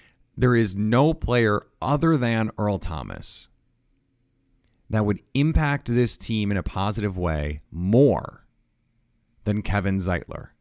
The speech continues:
And I don't mean no team, no player in the whole N F L, no player reasonably available, whether in, in trade talks or, uh, free agency. And I guess I'm excluding Antonio Brown because it's clear Green Bay is not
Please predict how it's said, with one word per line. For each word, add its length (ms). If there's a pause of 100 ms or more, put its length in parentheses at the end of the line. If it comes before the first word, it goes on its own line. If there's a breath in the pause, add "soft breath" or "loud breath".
(420 soft breath)
And 100
I 40
don't 100
mean 160
no 180
team, 280
no 180
player 180
in 60
the 60
whole 220
N 100
F 120
L, 140
no 200
player 520 (320 loud breath)
reasonably 680
available, 720 (680)
whether 340
in, 640
in 220
trade 440
talks 540 (420 soft breath)
or, 600 (480)
uh, 380 (340)
free 180
agency. 640
And 80
I 80
guess 180
I'm 120
excluding 500
Antonio 380
Brown 240
because 220
it's 120
clear 300
Green 260
Bay 180
is 140
not 240